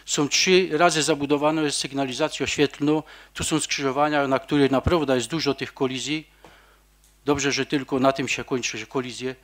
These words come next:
No, niezrozumiałym jest naprawdę. Mieszkańcy sami się zastanawiają, dlaczego są takie opory, nie? A na pewno, na pewno dałoby to większe bezpieczeństwo.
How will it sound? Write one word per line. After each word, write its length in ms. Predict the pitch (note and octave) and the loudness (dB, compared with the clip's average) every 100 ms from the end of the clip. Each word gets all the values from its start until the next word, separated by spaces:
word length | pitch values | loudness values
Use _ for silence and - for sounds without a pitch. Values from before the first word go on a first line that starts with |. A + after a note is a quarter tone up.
| _ _ _ _ _ _ | _ _ _ _ _ _
No, 200 | C3+ C#3 E2 E2+ - - | -2 0 -2 -12 -18 -12
niezrozumiałym 840 | B2 D3+ D3 E3 D3+ F3+ G3 E3 | 0 2 4 2 0 2 2 2
jest 160 | C3 A2+ | 0 0
naprawdę. 540 | C3 F3 D#3+ A2 A2 | 2 4 2 0 -8
Mieszkańcy 500 | A2+ A#2+ B2+ D#3 D3+ | -8 -4 2 4 4
sami 220 | C#3+ E3 D3+ | 2 2 2
się 80 | |
zastanawiają, 480 | D#3 C3 D#3 D3+ C#3 | 0 0 0 2 2
dlaczego 400 | C3 C3+ F#3 E3+ | 4 4 4 2
są 160 | C#3 C#3+ | -2 0
takie 300 | E3+ D#3+ D3+ | 0 0 -2
opory, 380 | C#3+ C#3 G#2+ G#2 | -2 -6 -6 -10
nie? 140 | A2+ - _ - | -14 -20 _ 0
A 100 | C3+ | 4
na 120 | C3 | 6
pewno, 480 | F#3 E3+ E3 E3 D#3 - - - | 6 4 6 6 4 -4 -20 2
na 120 | C#3 | 6
pewno 400 | - F3+ E3 D#3+ D3 - | 8 8 8 2 0 -4
dałoby 400 | C3 E3 D#3 D3+ | 2 4 2 -2
to 140 | D3 | -4
większe 320 | C#3+ D3+ D3+ | -4 -4 -6
bezpieczeństwo. 760 | C#3 - C3+ - A2 - G#2+ | -6 -8 -8 -8 -8 -10 -14